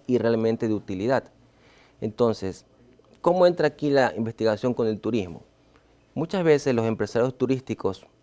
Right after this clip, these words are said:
por experiencias anteriores, por estadísticas o inclusive por un olfato, deciden implementar sus negocios, incrementarlos o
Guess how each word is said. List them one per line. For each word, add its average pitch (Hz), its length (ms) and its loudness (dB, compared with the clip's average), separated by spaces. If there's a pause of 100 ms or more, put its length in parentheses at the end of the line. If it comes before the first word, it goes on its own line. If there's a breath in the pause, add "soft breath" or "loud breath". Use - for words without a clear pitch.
(1160 soft breath)
por 120 120 6
experiencias 117 520 0
anteriores, 110 720 2 (200)
por 110 140 0
estadísticas 107 800 -2
o 113 100 0
inclusive 117 500 -2
por 123 180 0
un 131 160 0
olfato, 113 800 -2 (560 soft breath)
deciden 120 680 -2 (640)
implementar 113 720 0
sus 147 140 -6
negocios, 123 640 0
incrementarlos 113 920 -2 (160)
o 135 280 4